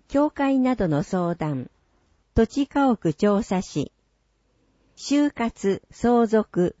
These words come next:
成年後見などの相談、行政書士、暮らしの人権相談、人権擁護委員、月二回実施、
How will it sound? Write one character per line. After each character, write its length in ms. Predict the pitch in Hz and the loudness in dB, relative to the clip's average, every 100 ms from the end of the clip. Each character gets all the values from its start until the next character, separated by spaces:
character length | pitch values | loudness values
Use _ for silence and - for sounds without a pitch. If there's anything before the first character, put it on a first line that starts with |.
| _ _ | _ _
成 320 | - 294 302 | -2 2 4
年 260 | 285 285 | 4 2
後 280 | 277 269 262 | 0 2 2
見 340 | - 165 160 185 | 2 0 0 0
な 120 | 214 | 0
ど 120 | 175 | 0
の 140 | 147 | 0
相 320 | - 180 165 156 | 0 0 0 0
談、 360 | 143 131 - _ _ _ _ _ _ _ | -2 -4 -8 _ _ _ _ _ _ _
行 240 | 165 233 269 | 0 4 4
政 400 | - 226 220 214 | 2 0 2 0
書 160 | 208 | -2
士、 340 | 190 - 143 - _ _ _ _ _ _ _ _ _ _ | -2 -4 -8 -8 _ _ _ _ _ _ _ _ _ _
暮 200 | 240 269 | 0 2
ら 80 | 294 | 0
し 140 | 269 | 2
の 160 | 254 226 | 2 4
人 260 | 226 277 | 2 0
権 300 | - 254 240 | 2 2 2
相 380 | - - 208 170 | 0 0 2 2
談、 400 | 143 139 127 - _ _ _ _ _ _ 160 | 0 -2 -6 -12 _ _ _ _ _ _ -8
人 340 | 233 277 359 | 0 0 0
権 320 | - 254 240 | 0 2 2
擁 220 | 233 254 | 4 2
護 180 | 240 233 | 4 2
委 100 | 226 | 2
員、 520 | 220 175 143 131 180 - _ _ _ _ | 2 0 -2 -4 -10 -20 _ _ _ _
月 380 | - - 262 247 | -20 -4 -2 0
二 180 | - 202 | 0 -4
回 320 | - 262 254 | 0 0 0
実 160 | 196 214 | 0 -4
施、 440 | - - 170 170 | -6 -10 -6 -6